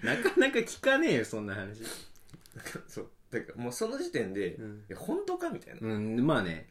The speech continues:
Speaker 2: って思うんだけども、で、これからも多分
Speaker 1: 嘘だったら相当立ち悪いけどね、その外国人とかいう、
Speaker 2: いや、
Speaker 1: なんかその具体性持たせてる感じが。
Speaker 2: すごいのよ。
Speaker 1: めっちゃ立ち悪いじゃん。
Speaker 2: で、もう最初から、あ、な-、なんか、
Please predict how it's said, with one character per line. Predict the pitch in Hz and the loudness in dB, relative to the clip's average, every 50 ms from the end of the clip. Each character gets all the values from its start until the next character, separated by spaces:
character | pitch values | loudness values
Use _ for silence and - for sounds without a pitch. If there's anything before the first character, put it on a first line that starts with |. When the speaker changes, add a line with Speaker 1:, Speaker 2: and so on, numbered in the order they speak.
| - - | -20 -6
Speaker 2:
っ | _ | _
て | - 135 | 0 0
思 | 123 127 139 156 151 120 | 0 2 2 2 2 2
う | 101 90 | 2 0
ん | 87 | -2
だ | 95 | -2
け | - 110 | -2 -2
ど | 131 139 | -2 -2
も、 | 120 98 92 87 - - - _ _ _ _ _ _ _ _ _ _ _ - | -2 -2 -4 -6 -8 -8 -14 _ _ _ _ _ _ _ _ _ _ _ -10
で、 | 104 | -10
こ | - - - 170 | -6 -2 0 0
れ | 208 226 | 0 2
か | - 226 220 | 2 2 2
ら | 208 | 2
も | 151 107 | 2 2
多 | |
分 | 233 | 2
Speaker 1:
嘘 | 240 233 226 | 2 4 6
だ | 180 139 | 6 6
っ | 98 95 | 6 4
た | 107 | 2
ら | 101 | 0
相 | - - 143 180 214 220 | 2 4 6 6 8 8
当 | 233 220 | 8 6
立 | 208 - 214 | 6 6 6
ち | 170 | 6
悪 | 147 123 113 | 8 8 8
い | |
け | 101 | 6
ど | 98 | 2
ね、 | 90 | 0
そ | 87 98 | -2 -4
の | 90 | 0
外 | - 120 135 160 160 | 4 6 8 8 8
国 | 165 170 160 165 170 151 | 6 4 4 6 6 6
人 | 120 123 110 | 8 6 4
と | 95 104 92 | 2 2 2
か | 104 | 4
い | 107 | 4
う、 | |
Speaker 2:
い | 113 | 4
や、 | 107 | 4
Speaker 1:
な | 110 | 4
ん | 107 | 4
か | 113 | 2
そ | 113 | 2
の | 107 | 4
具 | 101 120 123 | 4 4 4
体 | 120 123 120 117 | 6 6 4 4
性 | - 123 | 4 2
持 | 117 117 113 | 0 0 0
た | - 113 107 | -2 -2 -2
せ | - | -2
て | 104 | -4
る | 87 87 | -6 -6
感 | 92 90 | -6 -4
じ | 85 85 | -2 0
が。 | 87 135 | 0 2
Speaker 2:
す | 143 | 4
ご | 147 190 165 | 4 4 4
い | 110 90 | 4 2
の | 80 | -2
よ。 | 71 - - - - | -6 -10 -12 -12 -12
Speaker 1:
め | 104 104 | -10 -10
っ | |
ち | - 143 | -8 -4
ゃ | - | 0
立 | |
ち | - | 0
悪 | - | 0
い | - | 2
じ | 120 104 | 2 0
ゃ | 92 | 0
ん。 | |
Speaker 2:
で、 | - 151 | 0 0
も | 131 | 0
う | 113 | -2
最 | - - - 226 226 | -2 -2 -2 -2 -2
初 | 226 226 | -2 -4
か | - 196 | -4 -2
ら、 | 147 127 120 | 0 0 0
あ、 | 120 | 0
な-、 | 123 156 202 190 185 | 0 -2 -4 -4 -4
な | 202 220 220 | -6 -6 -6
ん | - | -4
か、 | - 104 85 - | -2 -2 -2 -4